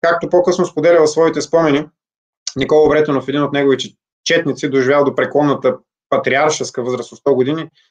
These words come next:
както по-късно той казва, войводата свали калпака от главата си, притисна го към гърдите си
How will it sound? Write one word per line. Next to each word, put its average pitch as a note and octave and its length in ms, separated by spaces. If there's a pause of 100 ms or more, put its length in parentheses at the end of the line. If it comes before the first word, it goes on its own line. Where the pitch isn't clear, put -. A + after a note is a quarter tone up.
(100)
както D#3+ 260
по-късно E3 400
той D#3 160
казва, E3 440 (580)
войводата C#3+ 580
свали D#3 300
калпака D#3 600 (760)
от C3+ 160
главата D3 380
си, - 280
притисна F3 420
го F3 120
към D3+ 180
гърдите C#3+ 360
си F3 280